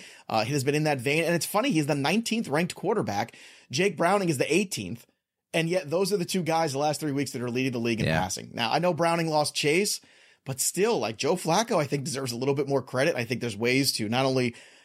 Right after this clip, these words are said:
Speaker 1: get you to the fantasy playoffs, uh, into that championship, regardless, uh, this week for Joe Flacco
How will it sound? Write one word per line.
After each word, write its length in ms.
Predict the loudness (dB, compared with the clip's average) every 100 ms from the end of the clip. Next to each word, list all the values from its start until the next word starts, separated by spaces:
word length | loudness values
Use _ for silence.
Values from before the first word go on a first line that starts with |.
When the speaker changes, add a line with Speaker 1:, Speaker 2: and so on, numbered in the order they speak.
| -20 -4
Speaker 1:
get 220 | -2 0
you 100 | 0
to 120 | 0
the 80 | -2
fantasy 420 | -2 -2 0 -2
playoffs, 640 | -2 0 2 2 0 -2 -4
uh, 280 | 0 2 2
into 180 | -2 0
that 160 | 2 2
championship, 580 | 2 2 0 0 -2 -2
regardless, 680 | -4 0 2 2 0 -2 -2
uh, 280 | 0 0 0
this 200 | -2 -2
week 180 | -2 -2
for 120 | -2
Joe 160 | -2 0
Flacco 580 | 2 0 2 2 2